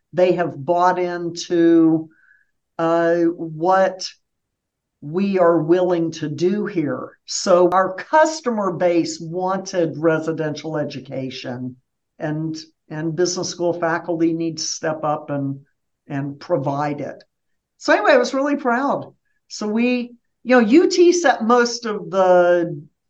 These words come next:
concrete policies. And for me, most of the leadership function was expressing the appreciation for faculty and staff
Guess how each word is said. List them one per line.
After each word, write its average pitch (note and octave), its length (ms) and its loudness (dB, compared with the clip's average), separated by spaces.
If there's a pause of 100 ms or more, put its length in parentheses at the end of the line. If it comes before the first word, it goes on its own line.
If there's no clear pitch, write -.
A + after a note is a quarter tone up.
(360)
concrete A3 680 -2
policies. D#3 1040 0 (560)
And F3 420 -6
for G3+ 120 -6
me, A#3+ 340 2
most A#3 560 2
of F#3 140 -8
the F#3 100 -6
leadership G3 640 -4
function E3+ 720 -4
was E3 800 2 (460)
expressing G3+ 960 0
the F#3 160 -4
appreciation E3 1080 0
for D#3+ 240 -2
faculty D#3 800 -4
and D3+ 160 -4
staff D3+ 460 -4